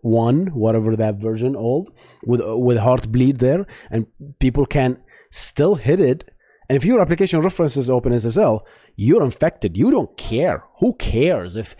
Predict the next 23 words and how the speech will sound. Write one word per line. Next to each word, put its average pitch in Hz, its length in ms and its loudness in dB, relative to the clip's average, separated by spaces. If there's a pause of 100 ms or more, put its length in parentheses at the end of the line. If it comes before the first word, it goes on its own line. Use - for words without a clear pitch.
(160)
if - 120 -6
your 143 140 4
application 131 400 0
is 110 80 -4
secure? 117 420 -2
If 113 200 -8
you 180 240 0
are 240 100 2
referencing 156 720 0
Open 139 260 2
S 120 120 0
S 117 100 -4
L 131 60 0
or 101 240 -4 (100)
any 139 240 2
other 120 240 2
component 110 460 -2
that 101 120 -2
is 101 180 -6
weak 110 520 0 (300)
or 110 180 2
have 104 280 -2
vulnerabilities, 101 760 0